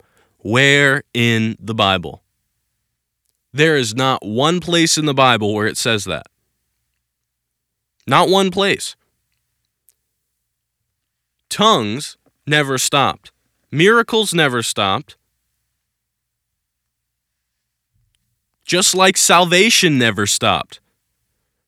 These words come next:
The Holy Spirit is at work in this generation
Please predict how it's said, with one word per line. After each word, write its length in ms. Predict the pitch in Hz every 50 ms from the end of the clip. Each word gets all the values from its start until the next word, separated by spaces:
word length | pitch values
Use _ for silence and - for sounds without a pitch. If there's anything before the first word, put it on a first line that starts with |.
| _ _ _
The 100 | - 139
Holy 300 | 139 190 190 220 226 220
Spirit 500 | - - - - 196 185 160 135 123 - _ -
is 220 | 135 139 131 135
at 180 | 139 123 110 123
work 560 | 123 127 160 165 135 104 98 98 - - - _ _ _ _ _ _ _ _ _ _ _ _ _ _ _ _ _ _ _ _ _ _ _ _ _ - -
in 180 | 143 143 143
this 240 | 147 151 165 170 -
generation 840 | - 160 165 160 160 151 147 139 135 135 131 - - 107 101 101 101